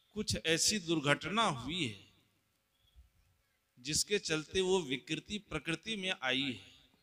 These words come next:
प्रकृति में कोई विकृति प्रकृति के चलते नहीं आई। आपने देखा हो, कोरोना काल में समूचे विश्व में,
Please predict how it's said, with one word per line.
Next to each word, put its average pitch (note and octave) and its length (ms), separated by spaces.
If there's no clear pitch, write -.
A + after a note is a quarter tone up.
प्रकृति D#3+ 520
में G#3+ 220
कोई G3 240
विकृति D#3+ 500
प्रकृति F3 560
के G3+ 160
चलते F3+ 380
नहीं F#3 280
आई। A#2 260
आपने D#3 340
देखा D#3+ 360
हो, A2+ 300
कोरोना D#3 440
काल D3+ 380
में A#2+ 180
समूचे F#3+ 600
विश्व D3 380
में, G#2 180